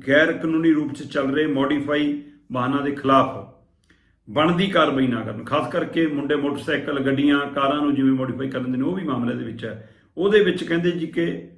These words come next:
ਕਾਰਵਾਈ ਸਹੀ ਨਾ ਕਰ ਪਾਉਣ ਦੇ ਕਾਰਨ ਪੰਜਾਬ ਦੇ ਸੀਨੀਅਰ ਚਾਰ ਅਧਿਕਾਰੀਆਂ ਦੇ ਵਿੱਚ, ਅਹ, ਨੂੰ ਇਹ ਜੁਰਮਾਨਾ ਕੀਤਾ ਹਾਈ ਕੋਰਟ ਨੇ, ਦੋ ਲੱਖ ਤੱਕ ਦਾ ਜੁਰਮਾਨਾ। ਇਹਦੇ ਵਿੱਚ ਡੀ ਜੀ ਪੀ ਗੌਰਵ ਜਾਦਵ ਹੈ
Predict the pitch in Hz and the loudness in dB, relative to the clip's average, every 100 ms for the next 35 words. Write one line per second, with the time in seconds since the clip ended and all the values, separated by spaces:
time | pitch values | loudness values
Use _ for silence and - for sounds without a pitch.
0 | _ 151 160 160 165 170 196 175 165 160 | _ -2 0 2 0 0 0 0 0 0
1 | 147 147 147 147 151 156 156 127 101 - | -2 -2 0 0 -2 2 2 2 -2 -8
2 | - _ _ - 143 143 147 151 165 160 | -18 _ _ -8 0 2 2 0 0 -2
3 | 135 202 233 240 - 156 143 131 - 139 | -2 -2 2 2 4 2 2 0 0 2
4 | 127 127 123 123 - 127 117 - _ _ | 2 0 -2 -6 -8 -12 -12 -16 _ _
5 | _ - 120 120 120 135 143 135 135 120 | _ -8 -6 -6 -2 0 0 4 4 4
6 | 113 113 127 135 131 131 120 131 131 135 | 0 -2 0 -2 -4 -6 -4 -4 -6 -6
7 | 156 127 165 160 - 143 135 131 123 110 | -4 0 2 2 -2 -6 -4 -2 -2 -2
8 | 104 98 98 - _ _ _ _ _ 131 | -6 -8 -12 -18 _ _ _ _ _ -4
9 | 151 135 131 127 131 131 123 123 127 127 | -2 -2 -2 -2 -2 0 0 0 0 -2
10 | 131 131 131 131 - | -2 -2 -4 -6 -18